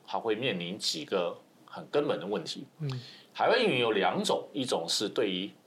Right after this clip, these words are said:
Speaker 1: 高我们一阶的，所以在文化，
Speaker 2: 先进的国家。
Speaker 1: 在，在，在世界作为发展国家里面比较比我们先进的这个国家去应援。
Speaker 2: 嗯。
Speaker 1: 首先你要面对的其实是一种对方的歧视问题。
Speaker 2: 哦。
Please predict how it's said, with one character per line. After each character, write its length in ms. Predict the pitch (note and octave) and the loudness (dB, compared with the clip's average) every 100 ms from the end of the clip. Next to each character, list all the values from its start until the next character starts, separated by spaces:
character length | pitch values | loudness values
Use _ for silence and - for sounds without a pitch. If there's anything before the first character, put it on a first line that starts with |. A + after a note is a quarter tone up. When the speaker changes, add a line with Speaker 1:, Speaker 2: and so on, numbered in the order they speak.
| - - - | -20 -20 0
Speaker 1:
高 180 | C#3+ D#3+ | 2 6
我 280 | G3 C3+ - | 8 6 6
们 100 | F#2+ | -2
一 180 | C#3 | -2
阶 320 | C3 F3 F3 F3 | -2 0 2 2
的， 240 | A#2+ - - | 0 -4 -8
所 180 | - G2 | -4 -2
以 60 | |
在 180 | F#2+ A2 | 2 2
文 300 | G2 G3+ F#3+ | 2 2 2
化， 240 | D3 A#3 D#3 | 6 6 6
Speaker 2:
先 360 | - D3 D3 | 4 4 6
进 280 | D3+ D#3 C3 | 8 8 8
的 120 | B2+ | 4
国 240 | - D3 D#3+ | 2 0 0
家。 140 | C#3 D#3+ | -2 2
Speaker 1:
在， 140 | B2+ | 2
在， 0 | |
在 60 | A#2 | 2
世 360 | - - F#3+ | 2 2 2
界 440 | C3+ E3+ C3 G2+ G2 - - - | 2 4 4 4 0 -10 -16 -2
作 140 | G2+ | 0
为 60 | G2+ | 4
发 180 | - F3 | 4 4
展 220 | A2+ F#2 | 2 2
国 160 | G2 | 0
家 180 | F#2+ G#2+ | 2 2
里 80 | F#2 | 0
面 180 | F#2 F#2+ | -4 -6
比 120 | F#2 | -2
较 180 | G#2 F2+ | 0 0
比 160 | - | 0
我 100 | A2 | -4
们 100 | G#2 | -2
先 360 | F#2+ - G3 G#3+ | 0 2 2 2
进 180 | G#3+ F#3+ | 2 0
的 120 | F#2+ | 0
这 120 | - | -2
个 60 | - | -4
国 180 | - F2+ | -4 -2
家 160 | F#2+ | 0
去 160 | - - | 0 2
应 300 | D3+ B2+ E2+ | 2 0 -4
援。 160 | E2 E2+ | -8 -10
Speaker 2:
嗯。 300 | - - - - - - - | -14 -20 -18 -18 -20 -20 -14
Speaker 1:
首 320 | - - A#2 B2 | -4 2 4 4
先 240 | G#3+ G3+ | 4 4
你 60 | A2 | 4
要 120 | A2 | 2
面 280 | B2+ A#2 G#2+ | 0 0 2
对 120 | A#2+ | 2
的 240 | F#2+ F2 | 2 0
其 220 | - - A#2 | -2 -2 -2
实 160 | - | -2
是 160 | F#2 A2+ | -2 -2
一 80 | G#2+ | 0
种 280 | G2 - - - - - - - | 0 -2 -8 -20 -20 -20 -8 0
对 160 | E3 | 2
方 220 | G#2+ G#2 | 4 2
的 80 | G2 | 2
歧 380 | E2+ - - E2 | 0 0 0 -2
视 240 | - - | -2 0
问 200 | F#2+ - | 0 0
题。 160 | - - | -2 -2
Speaker 2:
哦。 380 | B2+ A2+ A#2+ | 0 0 -2